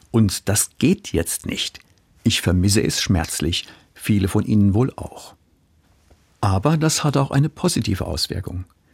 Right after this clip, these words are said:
Wie wichtig das ist, was wir konkret vermissen,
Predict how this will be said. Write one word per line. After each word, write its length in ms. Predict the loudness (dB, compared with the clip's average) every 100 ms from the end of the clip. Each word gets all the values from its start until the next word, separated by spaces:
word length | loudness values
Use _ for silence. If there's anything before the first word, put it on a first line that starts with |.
| _ _ _ 2
Wie 200 | 2 4
wichtig 440 | 0 0 0 0
das 220 | -2 -4
ist, 460 | -4 -4 -4 -6 -6
was 220 | -4 -2
wir 100 | -2
konkret 420 | 0 -2 0 0 0
vermissen, 520 | 0 2 2 2